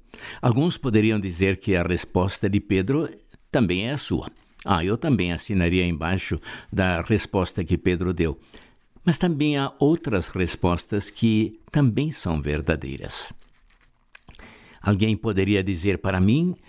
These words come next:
Jesus é o meu Salvador, pois ele salva totalmente aqueles que por ele se achegam a Deus." Hebreus sete, vinte e cinco. Sim, Jesus Cristo é o Salvador, enviado pelo Pai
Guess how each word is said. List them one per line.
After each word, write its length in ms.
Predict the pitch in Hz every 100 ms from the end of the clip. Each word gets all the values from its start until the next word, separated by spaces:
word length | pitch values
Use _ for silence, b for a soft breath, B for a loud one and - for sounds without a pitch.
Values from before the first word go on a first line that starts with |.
| b
Jesus 680 | - 170 175 131 151 165 -
é 120 | -
o 80 | 92
meu 240 | 87 95 123
Salvador, 720 | - 117 107 117 85 - - - _ _ _ B B B B
pois 420 | 120 120 107 - - _
ele 220 | 151 170
salva 420 | 147 - 101 78 78
totalmente 1120 | - 139 139 - 113 87 85 76 80 87 71
aqueles 420 | - 92 113 104 92
que 120 | 104
por 200 | 87 85
ele 220 | 92 107
se 180 | 104 92
achegam 380 | 87 - 87 85
a 60 |
Deus." 360 | 71 71 71 - B B B -
Hebreus 320 | 82 85 82
sete, 320 | - 82 -
vinte 220 | 78 80
e 20 |
cinco. 400 | - 85 76 - - _ _ B B
Sim, 260 | - 165 160
Jesus 460 | - 117 - 135
Cristo 460 | - 123 131 - 208 -
é 240 | 120 165
o 120 | 151
Salvador, 800 | 87 - 76 69 69 69 64 - B -
enviado 500 | 120 95 98 101 104
pelo 220 | 117 110
Pai 360 | - 90 104